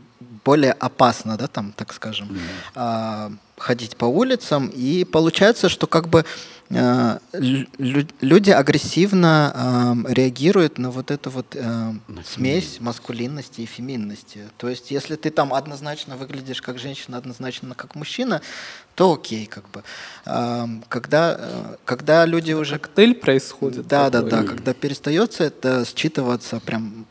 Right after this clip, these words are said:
Speaker 1: очень-очень конкретно, то уже начи-, начинается какая-то агрессия. Даже, м, в принципе, например, э, в, м, исследование, которое мы проводили, э,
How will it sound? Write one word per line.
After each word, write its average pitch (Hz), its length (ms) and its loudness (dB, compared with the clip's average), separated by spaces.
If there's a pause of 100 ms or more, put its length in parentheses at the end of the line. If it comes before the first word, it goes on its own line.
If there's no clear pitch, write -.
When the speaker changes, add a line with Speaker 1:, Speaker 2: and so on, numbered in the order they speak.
Speaker 1:
очень-очень 120 640 -6
конкретно, 143 640 -2
то 143 360 0
уже 123 340 -2
начи-, 147 300 -4
начинается 120 720 -6
какая-то 131 400 -2
агрессия. 110 560 -4
Даже, 131 340 -2
м, 139 280 -6
в - 80 -16
принципе, 180 640 2
например, 143 540 0
э, 123 260 2
в, - 280 -12 (260)
м, 110 540 -6 (420)
исследование, 123 640 2
которое 135 340 -2
мы 135 100 -8
проводили, 151 840 0
э, 113 320 -6